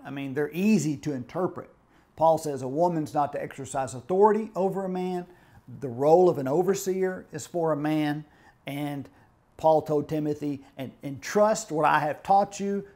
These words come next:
to other faithful men." All right?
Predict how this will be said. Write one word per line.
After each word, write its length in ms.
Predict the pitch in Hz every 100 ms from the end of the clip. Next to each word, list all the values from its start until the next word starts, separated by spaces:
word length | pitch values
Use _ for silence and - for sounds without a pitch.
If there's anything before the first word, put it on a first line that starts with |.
| -
to 160 | 170 175
other 380 | 196 202 208 - -
faithful 800 | - - 175 175 - 180 165 165 -
men." 540 | 139 143 156 131 113 - _ _ _ _ _ _ 120
All 80 |
right? 340 | 123 139 160